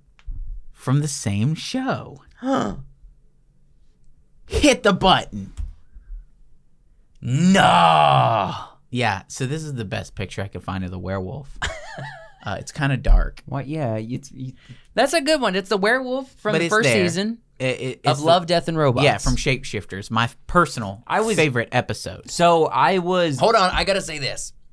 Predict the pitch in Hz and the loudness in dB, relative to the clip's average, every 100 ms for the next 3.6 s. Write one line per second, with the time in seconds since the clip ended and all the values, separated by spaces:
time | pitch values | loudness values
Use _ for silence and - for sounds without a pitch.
0 | - - - _ 131 139 131 113 113 - | -20 -20 -20 _ -4 0 0 0 -4 -12
1 | _ _ _ - 143 139 135 139 139 - | _ _ _ -4 2 4 4 0 -2 -14
2 | _ 127 135 147 151 135 127 127 156 113 | _ -2 2 6 6 6 4 4 6 6
3 | - - 104 98 - - | 4 6 6 6 0 -10